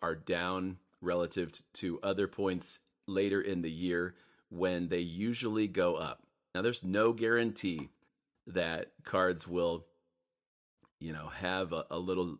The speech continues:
jump in value as the season starts and people are excited to have Anthony Edwards highlights again and see what Giannis can do and Kawhi's healthy. Like, there, there will be a little bump, I think.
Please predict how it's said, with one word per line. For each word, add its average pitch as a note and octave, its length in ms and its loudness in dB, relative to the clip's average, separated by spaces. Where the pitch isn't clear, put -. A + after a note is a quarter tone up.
jump G2 320 -2
in F#2+ 140 -2
value G2 500 2
as F2 180 0
the E2 100 -12
season G2+ 380 -4
starts F#2+ 520 2
and D2+ 140 -6
people F2 240 -4
are E2+ 40 2
excited G2 400 4
to F#2 80 4
have F2+ 360 -2
Anthony F2+ 380 0
Edwards F2 380 0
highlights F2+ 440 0
again E2+ 420 -2
and D#2 160 -4
see G2 160 0
what F2+ 160 0
Giannis F2 480 -4
can E2+ 140 -4
do E2 340 -4
and D2+ 140 -6
Kawhi's F2 440 -2
healthy. E2 440 -4
Like, D2 260 -8
there, D#3+ 160 2
there D3+ 180 4
will E3+ 140 6
be B2 140 4
a A2+ 80 8
little G#2+ 300 4
bump, E2 500 -6
I E2 160 -2
think. C#2+ 320 -8